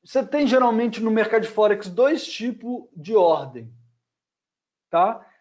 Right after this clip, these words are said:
É, que são, é, do-, desculpa, dois tipos de conta, que são as contas que aqui na Tickmill tem a conta do tipo Pro, que você tem um spread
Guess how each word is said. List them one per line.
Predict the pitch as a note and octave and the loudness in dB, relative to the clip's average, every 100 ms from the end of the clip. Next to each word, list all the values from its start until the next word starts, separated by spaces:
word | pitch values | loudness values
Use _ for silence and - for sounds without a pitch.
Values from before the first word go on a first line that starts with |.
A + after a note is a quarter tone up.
| _ - | _ -4
É, | E3 D#3+ D#3+ D#3 D#3 D3+ C#3+ C#3 C3 A#2+ _ _ _ _ _ _ _ _ _ _ _ _ _ _ _ _ - | -2 0 0 0 2 2 2 -2 -6 -14 _ _ _ _ _ _ _ _ _ _ _ _ _ _ _ _ -12
que | A3+ | -10
são, | - G#3+ A#3 B3 - | -6 -4 -2 -2 -4
é, | F3 F3+ F3+ E3+ D#3+ C#3 - _ _ _ _ _ _ _ _ _ _ | -2 0 0 0 -2 -8 -20 _ _ _ _ _ _ _ _ _ _
do-, | D3+ G3+ | -4 -4
desculpa, | F3+ - - D#3+ D#3+ | -6 -14 -14 -10 -2
dois | A3+ B3+ | 0 0
tipos | B3 G#3+ G3+ | -6 -8 -8
de | G#3+ | -8
conta, | - G3+ G3+ F3 - - - _ _ _ _ _ | -4 0 0 -2 -8 -14 -14 _ _ _ _ _
que | C#4 | -10
são | - G3+ F#3 F#3+ | -2 0 0 -4
as | D#3+ F#3+ - | -6 -8 -10
contas | - F3 D#3 D3+ C#3 - _ _ _ _ | -10 -8 -8 -10 -12 -20 _ _ _ _
que | - C#4+ | -4 -2
aqui | C#4 - A#3 - | -2 -4 -8 -8
na | G3+ F#3+ | -6 -4
Tickmill | G#3+ - G#3 F#3 E3+ | -4 -8 -6 -2 -2
tem | F3+ | 0
a | F#3+ | -2
conta | G3 F#3 | -4 -10
do | F3 F#3 | -8 -8
tipo | F#3+ F#3 | -10 -12
Pro, | F3 - D#3+ E3 G#3+ - - _ | -14 0 4 4 2 -4 -20 _
que | - | -6
você | G#3 G#3+ A3 | -2 0 -2
tem | A3 G3+ G3+ | -2 -2 -2
um | G3 F#3+ | -4 -4
spread | F#3+ - D#3 D3 D3+ C#3 C3+ | -6 -4 2 2 2 -4 -14